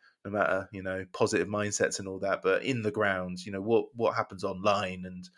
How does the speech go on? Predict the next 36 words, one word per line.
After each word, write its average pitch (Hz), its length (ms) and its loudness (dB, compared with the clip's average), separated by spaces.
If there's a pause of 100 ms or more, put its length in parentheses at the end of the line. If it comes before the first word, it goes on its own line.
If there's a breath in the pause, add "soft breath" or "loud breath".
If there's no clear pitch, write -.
(460 loud breath)
in 101 160 -4
pubs - 640 0
and 92 260 -10
so 101 260 0
forth 98 460 -2
is 95 100 -8
one 104 240 0
thing, 95 380 -8
but 92 220 4
in 110 160 -2
that 104 180 2
county 101 380 -4
ground 95 340 -6
all 107 140 -2
season 95 420 -6
long, 95 440 -2 (100)
I 104 80 -2
don't 98 260 -4
think 92 240 -8
you 92 80 -16
can 92 360 -14 (300)
point 92 300 -6 (420)
any 104 180 0
blame 98 360 -4 (160)
towards 95 400 -8
the - 60 -12
supporters, 92 600 -6 (480 loud breath)
um, 90 240 -4
both 95 240 0
in 101 80 -6
attendance 95 640 -6 (160)
and 95 440 -8 (100)
in, 95 460 -8
in, 95 360 -12 (200)
in 98 220 -8
mood. 98 480 2